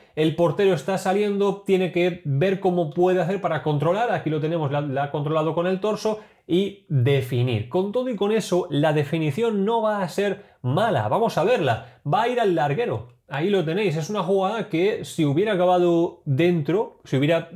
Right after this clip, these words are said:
tenido cinco centímetros más para abajo la pelota, pues a lo mejor hubiéramos hablado de uno de los goles de la jornada, ¿no? Pero bueno,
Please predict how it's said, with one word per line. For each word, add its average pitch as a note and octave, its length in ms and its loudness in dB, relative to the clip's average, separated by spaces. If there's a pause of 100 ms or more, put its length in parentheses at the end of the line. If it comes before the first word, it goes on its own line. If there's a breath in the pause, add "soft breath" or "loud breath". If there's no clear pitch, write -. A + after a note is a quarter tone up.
tenido D#3+ 440 2 (220 loud breath)
cinco F#3+ 420 2
centímetros E3 640 0
más D#3 180 0
para D#3+ 180 2
abajo E3 280 4
la E3 100 2
pelota, G3+ 340 0
pues E3 140 0
a C#3 60 0
lo C3 100 0
mejor B2+ 320 0
hubiéramos D#3+ 380 2
hablado D#3 240 2
de C#3 60 2
uno D3+ 120 0
de C#3+ 80 0
los B2 140 0
goles C#3+ 200 2
de C3 60 0
la B2 80 0
jornada, A#2+ 560 -4
¿no? G#3 220 -4
Pero D#3 140 -2
bueno, D3+ 240 -2